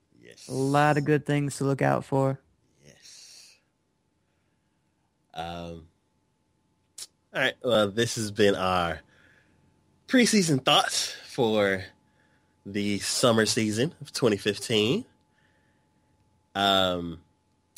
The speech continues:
Speaker 1: you can contact us on Facebook and Twitter, uh, Takoyaki Anime on both of those. And, uh, we both have My Anime Lists. Um, I'll put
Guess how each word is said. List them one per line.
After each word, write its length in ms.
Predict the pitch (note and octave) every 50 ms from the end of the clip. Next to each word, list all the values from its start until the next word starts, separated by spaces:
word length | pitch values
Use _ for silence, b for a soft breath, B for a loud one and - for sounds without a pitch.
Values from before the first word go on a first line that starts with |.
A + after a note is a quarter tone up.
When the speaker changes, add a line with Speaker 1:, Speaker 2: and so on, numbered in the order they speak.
| - - _ _ _ _ _ _ _ _ -
Speaker 1:
you 80 | G#2 G#2
can 160 | - - -
contact 480 | - C3 A#2+ A2 - - A2 G#2 -
us 160 | A2 G#2+ - -
on 220 | A2 G#2 G2+ G#2
Facebook 540 | - A#2 A2 A2+ - - - A#2+ A2+ A2 - - -
and 440 | G#2 G#2+ G#2 G#2 G#2 G#2 G#2 G#2 G2+
Twitter, 300 | - B2 B2 G#3+ C4+ - _ _ _ _ _ _ _ _ _ - -
uh, 480 | - F#2 F#2 F2 E2+ F2 E2+ D#2+ D#2+ E2 - _ _ -
Takoyaki 600 | - B2 G#2+ - G2+ G2 G2+ G2 - - G2 -
Anime 380 | G2 G2+ G2+ G#2 G#2 A2 E3 - _ _ _ _ _ _ _ _ _ _ _ _ _
on 180 | - G2 G2+ G2
both 220 | F#2+ G2+ G2 -
of 100 | - G2+
those. 460 | F#2+ G2+ G2+ A#2 C#3 F3 - - - - _ _ _ -
And, 140 | F#2+ F#2
uh, 180 | F#2 F2+ F2 E2+ F2
we 100 | F#2+ F#2+
both 180 | F#2+ F#2+ F#2
have 380 | G#2+ G2+ F#2 F2+ F2+ F2+ E2+ - - _
My 180 | - F2+ F#2 F#2
Anime 280 | F#2 F2+ F2+ F#2 F2+ F2+
Lists. 480 | F2+ - - - - - - - - _ b b b b b b b b b b b b b b _
Um, 440 | - F#2 F#2 F2+ F2 E2+ E2 E2+ D#2+
I'll 280 | C2+ F#2 F#2+ F#2+ F#2 F2+
put 240 | - - G2+ F#2+ F2+